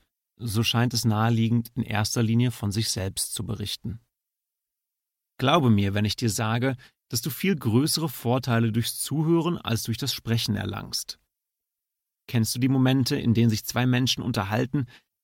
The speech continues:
es aber eigentlich so ist, dass die zuhörende Person nur darauf wartet, bis sie endlich mit dem Sprechen an der Reihe ist? Viele Menschen glauben,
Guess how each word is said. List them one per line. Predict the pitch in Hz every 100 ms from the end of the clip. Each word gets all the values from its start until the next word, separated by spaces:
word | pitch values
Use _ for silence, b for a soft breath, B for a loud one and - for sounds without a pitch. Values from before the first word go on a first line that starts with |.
| _
es | -
aber | 120 -
eigentlich | 110 131 180 160 143
so | - 139
ist, | 127 131 -
dass | 120
die | 120
zuhörende | 117 - 165 160 165 151 135
Person | - 117 107 117 117 107
nur | 120 151
darauf | 135 117 113
wartet, | 107 120 - - - - b _ -
bis | -
sie | 151 160
endlich | 135 147 143 127
mit | 143
dem | 120
Sprechen | 117 - 113 117 113
an | 104
der | 101
Reihe | 95 123
ist? | 143 165 - - _ _ _ _ _ _ _ _ _ _ _ _ _
Viele | - 117 135
Menschen | 147 120 151
glauben, | 110 104 107 113